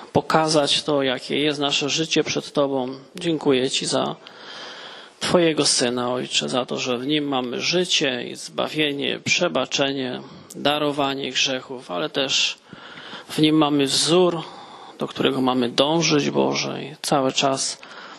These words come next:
wzrastać w wierze i w podobieństwu do Twojego Syna. Dziękuję Ci za to słowo i pobłogosław je w naszych sercach. Amen.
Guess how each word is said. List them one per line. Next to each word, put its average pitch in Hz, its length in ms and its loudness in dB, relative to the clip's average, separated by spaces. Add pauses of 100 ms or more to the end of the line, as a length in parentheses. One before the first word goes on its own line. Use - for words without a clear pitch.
(280)
wzrastać 131 1040 2 (180)
w 139 120 -8
wierze 143 680 0
i - 300 -18
w - 100 -14
podobieństwu 139 1040 0 (340)
do 147 80 -8
Twojego 135 420 2
Syna. 131 420 2 (480)
Dziękuję 135 540 2
Ci - 140 -2
za 135 220 -2
to 135 100 -6
słowo 156 600 2
i 139 120 -8
pobłogosław 143 840 0
je 131 180 -4 (460)
w 147 120 0
naszych 135 360 4
sercach. - 800 -2 (260)
Amen. 135 440 2